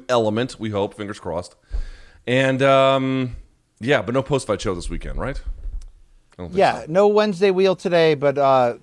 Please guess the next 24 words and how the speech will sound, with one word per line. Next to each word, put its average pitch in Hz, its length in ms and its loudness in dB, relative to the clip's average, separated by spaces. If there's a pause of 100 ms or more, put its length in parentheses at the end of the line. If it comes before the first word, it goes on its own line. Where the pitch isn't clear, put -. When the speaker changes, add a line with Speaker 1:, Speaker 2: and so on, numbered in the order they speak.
(140)
Speaker 2:
I 151 60 -4
have 151 140 0
a 151 40 -2
room-, 165 300 -2
I 151 80 4
have 135 140 2
a 127 40 -6
feeling, 135 460 -2
there's 123 140 -4
a 127 60 -6
rumor 156 280 0
going 127 180 2
around 120 220 -2
that 117 100 -2
it 113 60 -8
may 135 140 -4
come 135 160 -8
back 127 220 0
next 135 260 -8
week, 135 260 -8
Luke, 107 220 -8
and 110 120 -8
we 110 120 -6
may, 120 320 -4